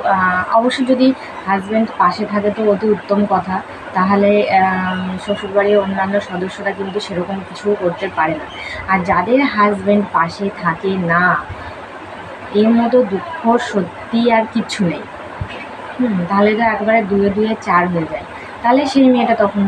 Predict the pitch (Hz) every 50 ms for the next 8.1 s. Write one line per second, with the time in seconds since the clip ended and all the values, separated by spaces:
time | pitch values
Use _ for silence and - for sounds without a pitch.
0 | 175 196 185 170 175 175 165 165 165 165 165 - - - - - - - - -
1 | - - - - - - 220 220 220 226 226 226 233 226 226 - - - - 202
2 | 202 202 196 196 196 202 208 208 208 208 - 214 202 208 202 208 202 196 202 202
3 | 202 - - 214 208 - 208 208 - 214 208 - 208 196 202 202 202 - 214 208
4 | 202 190 - 202 196 202 202 202 - - - - - - - - - 214 208 202
5 | 202 196 196 - - 202 202 196 202 196 190 190 196 190 202 196 196 202 196 202
6 | 196 190 185 190 190 196 190 190 190 190 185 - 208 190 196 202 202 196 - -
7 | 208 202 196 185 185 190 196 190 - 190 196 190 196 190 196 190 185 180 - 190
8 | 190